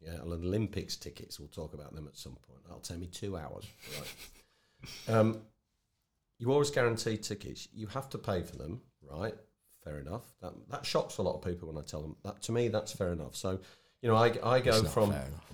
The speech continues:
Speaker 2: but
Speaker 1: Well,
Speaker 2: anyway,
Speaker 1: maybe, maybe
Speaker 2: anyway.
Speaker 1: it's not. I don't wanna cause any controversy, but we, yes, we should get them for free.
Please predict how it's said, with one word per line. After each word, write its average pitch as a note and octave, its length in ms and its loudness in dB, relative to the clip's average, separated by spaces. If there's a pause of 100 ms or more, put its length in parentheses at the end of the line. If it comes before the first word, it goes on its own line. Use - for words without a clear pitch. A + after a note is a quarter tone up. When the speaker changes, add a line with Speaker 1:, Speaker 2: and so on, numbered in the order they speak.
(120)
Speaker 2:
but - 120 -6
Speaker 1:
Well, E3+ 180 10
Speaker 2:
anyway, F3 180 10
Speaker 1:
maybe, A2+ 160 8
maybe G#2 180 6
Speaker 2:
anyway. D3 180 8
Speaker 1:
it's - 160 4
not. - 140 2
I E3+ 120 4
don't F3+ 100 6
wanna D3+ 160 6
cause A#2+ 280 4
any G#2 140 4
controversy, F2 640 -2
but D#2+ 180 -2
we, F#2 100 -4
yes, D#2+ 300 -4
we F2+ 60 -4
should F2 200 -4
get - 160 -4
them F2+ 80 -2
for - 140 -10
free. - 320 -8